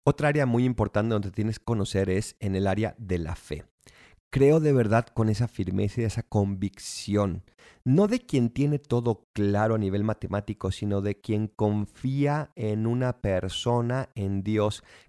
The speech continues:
que se revela y me ama. ¿Tienes demasiadas dudas? ¿Te da pena sacarlas porque piensas que los demás te van a juzgar? ¿Eres capaz de defender esas convicciones de tu fe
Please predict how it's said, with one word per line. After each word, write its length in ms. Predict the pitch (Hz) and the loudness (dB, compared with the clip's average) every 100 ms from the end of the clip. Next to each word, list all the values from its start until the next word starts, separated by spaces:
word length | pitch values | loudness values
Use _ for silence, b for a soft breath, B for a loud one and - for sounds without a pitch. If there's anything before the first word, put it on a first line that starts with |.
| - | -6
que 140 | 110 | -4
se 220 | - 104 | -2 -2
revela 580 | 95 95 95 107 110 117 - | 0 0 0 0 0 -4 -6
y 100 | 107 | -4
me 240 | 95 92 | -2 -2
ama. 320 | 87 92 156 - _ _ b b | -2 -2 -6 -8 _ _ b b
¿Tienes 240 | - 147 143 | 0 2 2
demasiadas 560 | 117 98 107 104 95 | 2 0 0 0 0
dudas? 500 | 101 95 117 151 - _ b b | 0 0 -2 -6 -14 _ b b
¿Te 100 | 120 | 2
da 200 | 143 - | 2 2
pena 300 | 147 143 143 | 0 0 -2
sacarlas 800 | - 104 - - 92 98 131 131 | -2 -4 -4 -4 -4 -4 -4 -4
porque 320 | 117 - 98 | -6 -4 -6
piensas 480 | - 104 107 120 - | -2 -2 0 0 -2
que 200 | - 92 | -2 0
los 180 | 95 92 | 0 0
demás 260 | 95 98 | 0 -2
te 80 | - | -2
van 140 | 95 | -2
a 40 | 107 | -2
juzgar? 560 | - 90 95 92 - _ B B B | -4 -4 -4 -8 -8 _ B B B
¿Eres 160 | B 190 | B 2
capaz 300 | 202 - 143 | 2 2 4
de 80 | 156 | 4
defender 440 | 147 117 107 120 | 2 2 2 2
esas 300 | 135 139 127 | 2 0 -2
convicciones 680 | - 110 101 - 113 123 110 | -2 -2 -2 -2 -2 0 0
de 100 | 101 | -2
tu 220 | - 98 | -2 -6
fe 420 | - - 92 147 | -6 -2 -2 -2